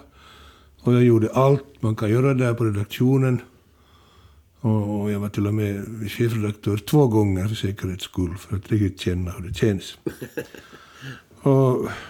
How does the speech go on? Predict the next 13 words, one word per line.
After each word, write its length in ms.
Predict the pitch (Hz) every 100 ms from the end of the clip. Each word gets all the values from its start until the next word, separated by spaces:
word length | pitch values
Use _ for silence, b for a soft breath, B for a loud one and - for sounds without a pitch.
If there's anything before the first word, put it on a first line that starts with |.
| -
det 120 | 143
var 100 | 160
ju 120 | 147
en 300 | 127 113 98 - -
väldigt 260 | 120 117 123
givande 420 | 123 117 110 110
tillvaro. 600 | 139 143 147 143 135 - - B B B B -
Ensidig, 880 | 156 156 131 156 143 135 131 123 - -
men, 480 | 117 123 123 120 120
eh, 160 | 113 110 - _ B B B B B B
jag 140 | - 151
hade 280 | 190 180
aldrig 280 | 165 147 143